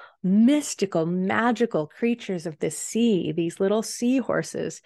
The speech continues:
that look like they're part kelp creature, part seahorse?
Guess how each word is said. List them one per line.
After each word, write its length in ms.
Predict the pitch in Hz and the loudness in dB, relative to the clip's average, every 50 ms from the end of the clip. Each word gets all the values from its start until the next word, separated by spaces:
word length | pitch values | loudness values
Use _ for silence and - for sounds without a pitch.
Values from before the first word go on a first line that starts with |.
| - - - - - _ | -20 -20 -20 -20 -6 _
that 180 | - 214 - | 2 2 2
look 380 | - 220 220 233 233 233 - - | 4 4 4 4 2 0 -2 0
like 180 | 220 202 196 202 | 0 0 2 0
they're 220 | - 185 190 - _ | 0 -2 -2 -2 _
part 320 | - - - 226 - - - _ - | -10 -4 -2 -2 -2 -4 -8 _ -12
kelp 380 | - - 254 240 - - _ _ _ _ _ _ | -6 -4 -2 -2 -4 -4 _ _ _ _ _ _
creature, 680 | - - - 269 240 247 - - 180 160 - - - - | -10 -2 0 2 2 2 0 0 0 0 0 -2 -4 -8
part 360 | - - - 185 185 - - - | -6 -2 0 0 0 0 -2 -6
seahorse? 800 | - - - - 214 214 202 202 - - - - 160 - - | -8 -8 -4 -2 0 0 0 0 0 0 -2 -2 -4 -10 -14